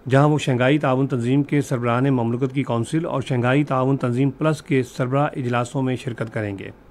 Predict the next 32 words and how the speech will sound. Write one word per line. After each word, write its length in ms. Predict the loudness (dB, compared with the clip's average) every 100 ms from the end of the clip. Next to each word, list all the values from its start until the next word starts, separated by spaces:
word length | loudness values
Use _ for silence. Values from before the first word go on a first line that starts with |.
| -20 -20 -20 -20 -20 -20 -4
शंघाई 380 | 4 6 6 4
ताउन 280 | 2 2
तंजीम 340 | 2 2 2 2
के 200 | 2 0
सरबराहान 420 | 0 0 2 2
ममलकत 400 | 2 2 0 -2
की 80 | -2
कौंसिल 340 | -2 0 0 -2
के 100 | -2 -4
इजलास 380 | -2 0 0 -2
में 80 | -2
वज़ीर 280 | 0 0 0
आज़म 300 | 0 0 -2
अहम 300 | -2 -2 0
इलाकाई 400 | 0 -2 -2 -2
और 60 | 0
बैनुल 240 | -2 -4
अक़वामी 340 | -4 -4 -2 -4
उमूर 260 | -2 -2 0
पर 200 | 0 0 -2 -14 -8 0
पाकिस्तान 460 | 0 0 0 2
का 120 | 2 0
मौक़िफ़ 420 | 0 -2 -4 -2
पेश 160 | 0 0
करेंगे 400 | 0 0 0 0
और 100 | 0
तंजीम 360 | -2 -2 0 0
के 120 | 0
रुकन 200 | 0 0
ममालिक 360 | 0 0 -2 -2
के 80 | -2
साथ 220 | 0 -2